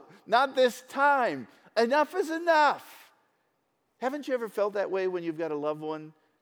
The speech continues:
or even yourself, and suffering seems to be added to suffering, and trial upon trial, and tribulation added to trouble, and you want to cry out, "Enough!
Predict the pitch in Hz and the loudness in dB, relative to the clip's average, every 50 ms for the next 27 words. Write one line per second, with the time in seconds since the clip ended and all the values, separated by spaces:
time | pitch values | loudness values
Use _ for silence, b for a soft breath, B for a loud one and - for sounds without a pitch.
0 | _ _ - 139 214 311 392 339 147 107 104 - - - 156 139 165 175 180 175 | _ _ -4 -2 -2 -2 -4 -6 -8 -10 -14 -14 -12 -8 -6 -4 -4 -4 -6 -8
1 | - _ b b b b b b 131 123 113 110 107 - _ 139 - - 151 143 | -12 _ b b b b b b -12 -10 -10 -12 -16 -18 _ -20 -12 -8 -8 -8
2 | 156 - - 175 165 170 165 165 170 175 175 175 _ _ _ _ _ _ _ _ | -8 -8 -12 -12 -12 -12 -12 -14 -16 -20 -20 -20 _ _ _ _ _ _ _ _
3 | _ - 156 151 143 131 113 127 117 135 120 - 120 117 107 104 92 - - - | _ -10 -10 -10 -10 -10 -12 -12 -12 -10 -8 -8 -6 -6 -6 -8 -10 -14 -18 -20
4 | - - - 147 139 143 - - 147 143 139 139 143 147 139 135 _ b b b | -20 -14 -12 -10 -10 -10 -12 -14 -14 -14 -14 -14 -16 -20 -20 -20 _ b b b
5 | b b - 110 98 - - - - 131 147 151 156 180 185 175 147 120 - - | b b -18 -18 -18 -18 -16 -12 -10 -8 -6 -6 -6 -6 -6 -8 -8 -10 -10 -14
6 | 120 98 98 95 - - - 123 135 143 156 170 196 196 135 95 90 92 - - | -16 -16 -16 -16 -16 -12 -10 -8 -8 -8 -8 -8 -10 -12 -14 -16 -18 -20 -16 -14
7 | 160 151 135 139 135 135 139 143 151 151 147 - 160 160 156 - - 131 135 147 | -14 -12 -10 -10 -10 -8 -6 -6 -8 -8 -10 -14 -16 -16 -16 -16 -14 -12 -12 -10
8 | 170 185 175 180 - 226 220 - - 135 117 113 104 113 127 180 - B B B | -10 -12 -14 -14 -18 -20 -20 -16 -12 -10 -10 -10 -8 -10 -12 -12 -12 B B B
9 | B B - 160 160 160 156 202 262 320 349 370 320 - - 247 220 208 202 202 | B B -8 -4 -4 0 2 2 2 2 0 -4 -8 -6 -4 -2 0 2 2 4
10 | 202 208 202 - 208 233 240 277 339 392 392 381 339 311 262 - - | 4 2 2 -2 -6 -10 -10 -8 -2 2 4 6 6 4 2 0 -6